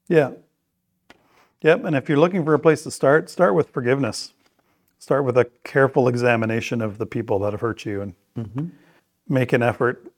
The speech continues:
Speaker 1: to really, in the spirit of humility, forgive them from your heart. That would be a good place to start. Hard to do.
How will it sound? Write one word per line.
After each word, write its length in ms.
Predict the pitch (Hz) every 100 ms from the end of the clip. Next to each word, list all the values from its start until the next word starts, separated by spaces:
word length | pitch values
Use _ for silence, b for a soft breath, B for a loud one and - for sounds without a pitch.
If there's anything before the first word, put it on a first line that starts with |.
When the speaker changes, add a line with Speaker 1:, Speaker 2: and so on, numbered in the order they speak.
| _ _ _ _ -
Speaker 1:
to 400 | 139 131 120 117
really, 760 | 110 127 131 131 127 131 - - _ _ - -
in 220 | - 123 117
the 40 |
spirit 380 | - - 131 123
of 80 | 117
humility, 760 | 135 120 120 113 104 110 - _ _ _ _ _ _ _ _ _ -
forgive 360 | - 117 113
them 280 | 98 92 98 -
from 200 | - 113
your 80 | 101
heart. 300 | 95 98 - _ _ -
That 120 | 123
would 140 | 131
be 80 | 127
a 40 | 117
good 140 | 120
place 220 | 123 120
to 80 | 117
start. 340 | - 117 - b b b -
Hard 240 | - 165
to 80 | 165
do. 340 | 151 156 160